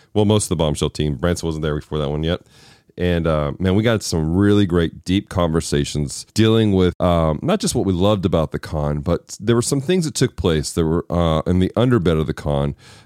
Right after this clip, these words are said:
um, outside of the con, actually, that actually ended up helping us inside on the con floor. And we talked about, you know, what that looks like and why that happens and how we should respond.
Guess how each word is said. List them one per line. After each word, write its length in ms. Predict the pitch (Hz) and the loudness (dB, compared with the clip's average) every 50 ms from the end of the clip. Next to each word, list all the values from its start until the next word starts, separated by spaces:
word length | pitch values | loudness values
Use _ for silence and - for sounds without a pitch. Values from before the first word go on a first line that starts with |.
| - - | -8 -4
um, 480 | 80 82 82 80 78 78 78 82 - _ _ - | -2 0 2 2 2 0 0 -2 -4 _ _ -4
outside 420 | 104 104 - - - - 123 127 | -4 -2 -2 -2 -2 0 2 2
of 80 | 123 101 | 2 0
the 60 | 90 | -2
con, 240 | - - 78 78 82 | -2 -2 -2 0 0
actually, 460 | 90 107 - - - 80 76 73 71 - _ - | 0 0 -2 -4 -4 -4 -4 -4 -4 -8 _ -2
that 160 | 87 104 107 | 0 2 2
actually 440 | 123 156 175 - - 262 262 247 202 | 2 0 -2 -4 -4 -4 -4 -2 0
ended 160 | 190 180 170 | 0 0 0
up 100 | 165 - | -2 -4
helping 400 | - 131 147 147 - 143 131 117 - - | -4 -4 -4 -2 -2 -4 -4 -4 -4 -2
us 320 | 104 113 117 104 - - - | 0 0 0 -2 -4 -6 -4
inside 680 | 113 113 117 107 - - - 110 104 101 92 87 87 - | -2 0 0 -2 -2 -4 -2 0 0 2 2 0 0 -2
on 240 | 95 98 113 120 123 | 0 0 0 0 0
the 80 | 123 120 | -2 -4
con 340 | - - - 104 98 95 - | -4 -4 -4 -2 -2 -4 -4
floor. 340 | - - 90 87 82 82 80 | -6 -6 -4 -2 -2 0 -2
And 80 | 85 | -2
we 80 | 92 98 | -2 -4
talked 220 | - 123 143 156 | -4 -4 -6 -6
about, 340 | - 160 135 117 - - - - - - - - _ _ _ - | -4 -4 -4 -4 -4 -6 -12 -20 -20 -20 -20 -20 _ _ _ -8
you 120 | - 110 | -2 0
know, 260 | 104 92 85 85 - - _ _ _ _ _ - | 0 2 0 0 -2 -6 _ _ _ _ _ -4
what 240 | 107 127 139 131 | -2 -2 0 0
that 120 | - 117 82 | 0 0 0
looks 260 | 95 101 95 - - | 0 0 -2 -2 -2
like 180 | 85 80 78 - | -2 -2 -2 -2
and 220 | 90 90 87 85 | -2 -2 -2 -2
why 280 | 85 95 104 110 113 110 | 0 0 0 2 2 2
that 140 | 101 80 | 0 0
happens 480 | 78 82 76 76 - - 78 78 71 - | 0 -2 -2 -2 -4 -4 -6 -6 -6 -6
and 140 | 80 82 82 | -6 -4 -2
how 200 | 80 107 107 110 | -2 0 0 2
we 220 | 107 117 127 131 | 2 2 2 0
should 240 | 123 - - 98 78 | 0 0 -4 -6 -6
respond. 680 | 87 87 - - - - 107 107 104 92 80 69 65 | -6 -6 -6 -8 -6 -2 -2 0 0 0 0 -2 -4